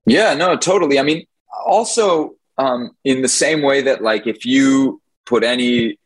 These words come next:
marginalized, like, person from marginalized m-, minority group in, into any setting, like, whatever you are, you're gonna bring with you, right? If you put anybody in any setting,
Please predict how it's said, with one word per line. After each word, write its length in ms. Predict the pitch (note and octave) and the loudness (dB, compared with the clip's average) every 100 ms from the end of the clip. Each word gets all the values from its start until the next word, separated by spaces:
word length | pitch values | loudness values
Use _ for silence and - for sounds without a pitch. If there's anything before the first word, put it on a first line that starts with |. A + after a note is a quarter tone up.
| _ _ _ _ _ _ | _ _ _ _ _ _
marginalized, 680 | A#2+ B2+ A#2 C3 A#2 A2+ A2 | -2 0 0 0 2 2 0
like, 140 | A2 - | -2 -2
person 240 | C3+ A#2+ | -4 -2
from 220 | A#2+ G#2+ | -4 -2
marginalized 600 | A2+ A#2+ A2 A2+ A2 G#2+ | 0 0 -2 -2 -2 -2
m-, 120 | A2 G2 | -6 -2
minority 420 | G#2+ G#2+ A2 G#2+ | -2 0 2 2
group 380 | G2 A2 G2 - | 2 0 0 -2
in, 220 | G#2+ G#2 G#2 | -4 -4 -2
into 240 | G#2 G2+ | -2 0
any 160 | A2 C3+ | 0 0
setting, 380 | A2+ C3 C3+ G#2+ | -2 0 0 0
like, 180 | G2+ F#2+ | -2 0
whatever 380 | A#2 D#3 D3 | 2 2 0
you 340 | C#3+ B2 C3 A#2+ | -2 -2 -2 2
are, 220 | D#3 C#3+ | 2 0
you're 160 | A2+ A2 | -2 -4
gonna 160 | A2 | -4
bring 240 | G#2 A2 G#2+ | -4 -4 -2
with 240 | F#3+ - | -2 -4
you, 80 | F#2+ | -6
right? 160 | G2+ | -4
If 80 | C#3 | -4
you 60 | C3 | -2
put 120 | C3+ | -2
anybody 480 | F#3 A#3+ A2+ F#2+ F2 | -2 -4 -8 -10 -12
in 60 | E2+ F2+ | -14 -12
any 100 | F2+ | -10
setting, 520 | - F2+ E2 E2 | -4 -4 -4 -10